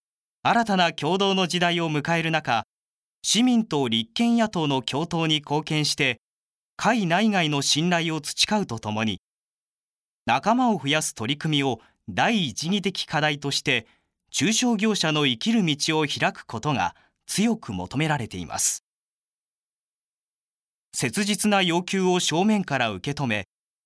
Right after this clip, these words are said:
基本方向に沿って、地域にどんな民商を作るのか、政治的な力関係を変えるためにどう真価を発揮するのかを深め合い、改正の前進に挑戦します。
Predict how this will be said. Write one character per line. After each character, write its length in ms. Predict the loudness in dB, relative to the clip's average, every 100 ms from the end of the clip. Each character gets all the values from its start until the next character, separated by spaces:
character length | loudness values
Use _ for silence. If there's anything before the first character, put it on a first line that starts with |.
| _ _
基 180 | -2 0
本 240 | 2 0
方 180 | 2 0
向 220 | 0 -2 0
に 100 | 0
沿 240 | -2 -6
っ 20 |
て、 300 | -4 -4 -4 -6 _ _ _ _ _ _
地 260 | -2 0 0
域 200 | 0 0
に 180 | 0 0
ど 140 | 2
ん 120 | 2
な 140 | 2 2
民 220 | 2 2
商 300 | 0 -2 -4
を 100 | -6
作 240 | -8 -4
る 100 | -2
の 100 | -2
か、 160 | -6 -10 -12 _ _ _ _ _ _ _ _
政 260 | 0 0 0
治 100 | -2
的 220 | 0 2
な 140 | 2
力 340 | 0 0 0 0
関 220 | 0 0
係 180 | 0 0
を 160 | 0 0
変 140 | 0
え 40 |
る 100 | 0
た 120 | -2 0
め 100 | 2
に 220 | 0 -2 -12 _ _ -6
ど 240 | 0 2
う 60 | 2
真 280 | 2 2 0
価 180 | 0
を 80 | -2
発 260 | -2 -4 -2
揮 120 | -4
す 160 | -2 0
る 80 | 0
の 140 | 0
か 200 | 0 -4
を 80 | -4
深 280 | -12 -4 -2
め 180 | 0 -2
合 100 | -4
い、 60 | -10 _ _ _ _ _ _ _ _ _
改 220 | 0 0
正 280 | 0 0 2
の 160 | 2 2
前 160 | 0
進 260 | 2 2 2
に 180 | 2 0
挑 200 | -2 -2
戦 220 | 0 2
し 140 | 0
ま 100 | 0
す。 200 | 0 0